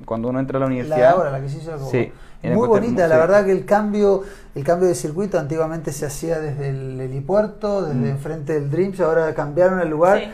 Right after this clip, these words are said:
Speaker 1: Claro.
Speaker 2: eh, y el circuito de ciclismo muy bonito,
Speaker 1: Sí.
Speaker 2: cruzando
Speaker 3: Sí.
Speaker 2: el puente que
Speaker 3: Sí.
Speaker 2: la obra maestra de ingeniería.
Speaker 3: Ah, súper bien,
Speaker 2: <laughs>
Speaker 3: sí, el puente.
Speaker 2: El calle calle.
Speaker 3: Caucao.
Speaker 2: El Caucao, perdón.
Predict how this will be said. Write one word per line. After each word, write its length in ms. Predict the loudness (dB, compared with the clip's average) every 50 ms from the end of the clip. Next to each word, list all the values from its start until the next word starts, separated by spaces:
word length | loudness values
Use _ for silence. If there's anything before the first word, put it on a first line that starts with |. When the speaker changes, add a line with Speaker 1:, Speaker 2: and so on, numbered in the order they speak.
| -14 -18 -18 -14 -8
Speaker 1:
Claro. 160 | -4 -2 -2
Speaker 2:
eh, 460 | 0 0 0 -2 -2 -4 -6 -8 -12 -10
y 120 | -6 -4 -4
el 80 | -4
circuito 400 | -4 -4 -6 -4 -2 -2 0 2 0
de 40 | 0
ciclismo 480 | 0 -4 -4 -2 -2 -2 -2 -4 -6
muy 140 | -6 -6 -4
bonito, 460 | -2 -2 -2 -2 -2 -2 0 0 2 2
Speaker 1:
Sí. 80 | 2 2
Speaker 2:
cruzando 320 | 2 2 0 0 0 0
Speaker 3:
Sí. 80 | 0 0
Speaker 2:
el 60 | 0
puente 300 | 0 0 0 -2 -4 -4
que 580 | -2 0 0 0 0 0 0 0 0 0 -2 -4
Speaker 3:
Sí. 60 | -6 -10 -14 -18 -20 -20 -16 -8
Speaker 2:
la 180 | -4 0 2 4
obra 680 | 4 6 6 6 6 4 4 4 4 4 4 4 2 2
maestra 360 | 2 2 2 2 0 -2 -2
de 80 | -2 -4
ingeniería. 460 | -6 -6 -6 -4 -4 -4 -2 0 0 2
Speaker 3:
Ah, 640 | 2 2 2 0 0 0 0 0 0 0 0 -2 -2
súper 60 | -4
bien, 180 | -4 -4 -2 2
Speaker 2:
<laughs> 360 | 2 2 2 2 2 0 2
Speaker 3:
sí, 100 | 2 0 0
el 140 | -2 -4 -6
puente. 800 | -8 -10 -12 -12 -12 -10 -10 -8 -6 -4 -2 -2 0 0 -2 -2 -2
Speaker 2:
El 40 | 2
calle 320 | 4 4 4 4 4 2 6
calle. 300 | 6 6 6 4 -2 -8 -10 -12 -8 -4
Speaker 3:
Caucao. 360 | -4 -4 -2 -4 -6 -6 -4 -4
Speaker 2:
El 120 | -4 -2
Caucao, 280 | 0 0 0 0 0 0
perdón. 360 | 0 0 0 0 0 -2 -4